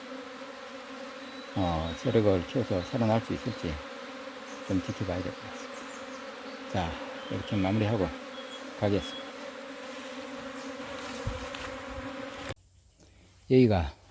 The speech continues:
아, 설통으로 칠호통 들어온 건데, 자,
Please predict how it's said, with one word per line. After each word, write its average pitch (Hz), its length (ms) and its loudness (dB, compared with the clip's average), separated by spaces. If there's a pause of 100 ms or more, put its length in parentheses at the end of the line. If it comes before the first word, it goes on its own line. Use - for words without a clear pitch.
(2250)
아, - 200 4 (2500)
설통으로 113 680 8 (1040)
칠호통 143 540 6
들어온 95 260 6
건데, 98 320 4 (2000)
자, 90 240 0